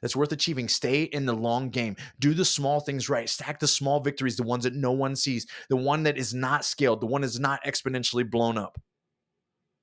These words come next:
Married couples who have the audacity to dream, to have a, a great family down the road, to have children doing amazing things, play the long game. The long game is slow and steady and consistent.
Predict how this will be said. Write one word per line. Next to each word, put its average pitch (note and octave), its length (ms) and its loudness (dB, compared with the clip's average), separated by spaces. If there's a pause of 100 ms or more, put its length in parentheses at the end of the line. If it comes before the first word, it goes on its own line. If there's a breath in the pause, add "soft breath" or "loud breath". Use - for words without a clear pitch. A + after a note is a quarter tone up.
(1300)
Married B2+ 320 4
couples - 460 -2 (1040)
who C#3 100 2
have C3 180 2
the C3+ 80 8
audacity B2+ 420 4
to A#2+ 80 -4
dream, B2 280 2
to B2 80 2
have B2 180 0
a, B2 120 4
a C3 120 0
great B2+ 240 2
family C3 240 0
down A#2+ 180 2
the A2+ 80 -2
road, B2 220 4
to A#2 80 2
have A#2+ 240 0 (160 loud breath)
children C3+ 320 4
doing C3 160 2
amazing B2+ 380 0
things, B2+ 340 0 (380 loud breath)
play B2+ 420 4
the A#2 220 2
long A2+ 420 0
game. G2 460 -2
The A2+ 80 0
long A#2 260 0
game A#2+ 220 0
is A2 80 0
slow A#2 320 2
and A#2 100 -2
steady A2+ 320 -2
and G#2 160 -4
consistent. G2+ 680 -2